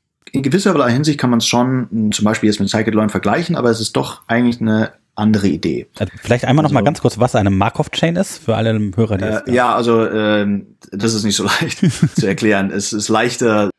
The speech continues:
Speaker 1: so die Idee dahinter zu erklären, was das überhaupt kann. Und dann, äh, macht das mit der Markov-Chain vielleicht irgendwann auch ein bisschen mehr Sinn.
Speaker 2: Okay.
Speaker 1: Äh, aber genau, also wenn man sich jetzt Scikit-Learn anschaut, dann ist es ja, dass man einfach gewisse Muster in Daten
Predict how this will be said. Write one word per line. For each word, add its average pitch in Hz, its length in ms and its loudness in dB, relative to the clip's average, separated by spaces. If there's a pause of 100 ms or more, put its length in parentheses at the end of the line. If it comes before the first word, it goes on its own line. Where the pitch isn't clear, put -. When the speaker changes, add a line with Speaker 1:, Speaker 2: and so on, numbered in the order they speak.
Speaker 1:
so 104 120 -2
die 98 160 -2
Idee 113 200 2
dahinter 120 300 0
zu 110 140 0
erklären, 107 320 0
was 104 140 -2
das 101 100 -6
überhaupt 95 240 -4
kann. 123 260 -2 (280)
Und 98 200 -4
dann, 98 480 2
äh, 87 340 -4
macht 87 300 -4
das - 180 0
mit 90 120 -4
der 87 60 -2
Markov-Chain 87 460 -2
vielleicht 90 220 -8
irgendwann 92 240 -8
auch 73 80 -8
ein 95 80 -10
bisschen 101 180 -6
mehr 107 80 -4
Sinn. 98 180 -2 (320)
Speaker 2:
Okay. - 180 -18 (140)
Speaker 1:
Äh, 98 240 0 (720)
aber 113 200 4
genau, 120 180 2
also 104 140 2
wenn 123 140 2
man 143 100 2
sich 120 120 -2
jetzt 117 160 0
Scikit-Learn 95 640 2 (680)
anschaut, 87 760 -2
dann 95 640 2 (320)
ist - 340 -4
es 110 200 0
ja, 92 640 0
dass - 240 0
man 90 420 -2 (120)
einfach - 360 -4 (160)
gewisse 107 680 0
Muster 131 460 0
in 92 140 -4
Daten 98 560 0